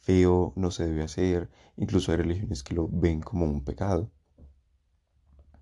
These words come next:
Así que este puede ser quizá la opción o la última opción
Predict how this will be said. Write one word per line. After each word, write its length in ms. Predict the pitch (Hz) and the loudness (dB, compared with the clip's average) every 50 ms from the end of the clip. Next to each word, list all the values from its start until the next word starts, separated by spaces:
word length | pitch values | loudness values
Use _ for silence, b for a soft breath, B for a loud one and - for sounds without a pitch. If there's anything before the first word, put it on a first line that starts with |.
| - - - - - - - - _ _ _ _ _ B B B B B B | -20 -18 -18 -18 -18 -18 -20 -20 _ _ _ _ _ B B B B B B
Así 220 | - 107 92 98 - | -2 2 4 4 4
que 280 | - - 110 107 - - - | 6 8 6 6 6 4 -2
este 240 | 104 - - 104 | -6 -4 -4 -6
puede 320 | - - - 98 95 95 90 | -4 0 2 2 2 2 2
ser 240 | - 85 90 85 - | 0 -2 -2 -2 -4
quizá 520 | - 90 90 - - 92 87 - - - - | -8 -10 -6 -2 0 2 2 0 -2 -8 -4
la 180 | - 87 90 82 | 0 4 4 4
opción 680 | 76 73 - - - - 82 85 87 87 87 - - _ - | 4 2 -2 -6 -4 -2 0 0 0 0 -2 -4 -8 _ -6
o 100 | - 90 | -4 -2
la 80 | 85 82 | -2 -2
última 360 | 80 85 92 - 98 98 101 | -2 -4 -4 -4 -4 -4 -4
opción 340 | - - - 90 87 90 | -4 -4 -4 -4 -4 -4